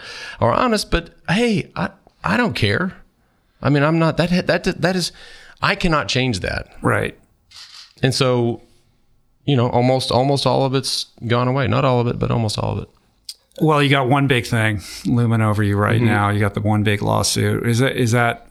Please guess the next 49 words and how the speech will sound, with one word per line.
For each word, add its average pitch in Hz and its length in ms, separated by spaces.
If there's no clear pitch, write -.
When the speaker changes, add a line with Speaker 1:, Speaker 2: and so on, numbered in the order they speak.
Speaker 2:
is 101 160
May 107 380
the 139 120
trial 131 360
date - 340
for - 180
Speaker 1:
Yeah. 78 60
Speaker 2:
that? 80 180
Sometime 120 360
in 110 100
May? 123 420
I 123 60
mean, 123 160
what's 139 200
that 135 180
like 131 220
to 113 80
wake 110 260
up 120 160
every 104 240
day 101 320
with 101 140
that, 107 480
Speaker 1:
I 120 80
Speaker 2:
you 135 60
know, 143 80
Speaker 1:
never 190 120
think - 60
Speaker 2:
hundred 127 140
million? 120 160
Speaker 1:
about 120 80
it. 127 80
Speaker 2:
You 120 100
don't 117 160
think 123 140
about 101 280
it? 104 120
Speaker 1:
We're 123 80
gonna 135 120
win 143 140
the 139 80
case. 165 340
Speaker 2:
Yeah. 107 260
<laughs> 160 420
That's 139 260
the 151 120
Lance 135 340
Armstrong 127 500
mindset. 120 560